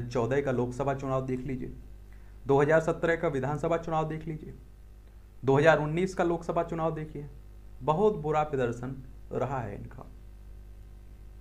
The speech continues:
समझ रहे हैं आप लोग? और उत्तर प्रदेश में आप देखते होंगे,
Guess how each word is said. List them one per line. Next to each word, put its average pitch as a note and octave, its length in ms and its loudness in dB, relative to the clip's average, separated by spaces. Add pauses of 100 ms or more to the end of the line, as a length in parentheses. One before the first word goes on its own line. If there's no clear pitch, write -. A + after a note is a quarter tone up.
(520)
समझ A3+ 180 2
रहे G#3 120 2
हैं A2 60 4
आप - 120 -4
लोग? - 120 -8 (400)
और A#2 200 6
उत्तर C3+ 300 4
प्रदेश E3+ 320 2
में F3 80 4
आप D3+ 140 6
देखते C#3+ 300 2
होंगे, D#3 300 -2